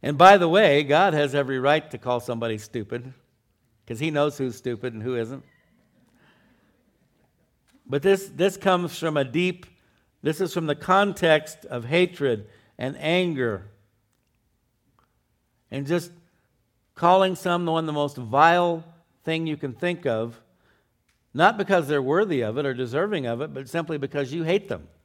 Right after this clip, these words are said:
Racha, and the other word, fool, here is from the Hebrew mora, probably mara, to rebel, a rebel against God, apostate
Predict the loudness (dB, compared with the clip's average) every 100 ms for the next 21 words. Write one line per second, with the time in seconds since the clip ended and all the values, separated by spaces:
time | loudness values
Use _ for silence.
0 | _ _ _ _ _ _ _ 4 4 6
1 | 2 -2 -2 -4 0 0 0 0 0 -2
2 | -4 -2 2 2 2 0 -2 -6 -8 -8
3 | -6 -6 0 2 4 4 2 -6 _ _
4 | _ _ _ _ _ -14 0 2 4 0
5 | -4 -10 -8 2 4 4 4 0 -2 -8
6 | -6 -2 0 4 4 4 2 -4 -6 0
7 | 2 2 -4 -4 -6 -8 -4 0 0 -2
8 | -6 -10 0 0 0 -6 -6 -6 -8